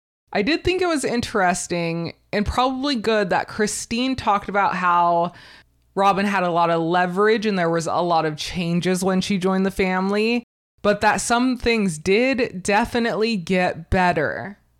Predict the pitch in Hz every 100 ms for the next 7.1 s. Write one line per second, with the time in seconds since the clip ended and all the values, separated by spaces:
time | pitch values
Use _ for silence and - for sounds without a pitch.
0 | _ _ - 214 202 254 254 277 262 269
1 | - 247 240 233 233 208 - _ _ _
2 | _ _ _ _ 180 175 180 214 214 220
3 | 247 233 202 170 170 175 202 202 214 190
4 | 214 214 202 220 220 214 196 175 165 139
5 | 110 139 196 - _ _ _ _ _ -
6 | - 320 381 - 359 330 320 320 320 285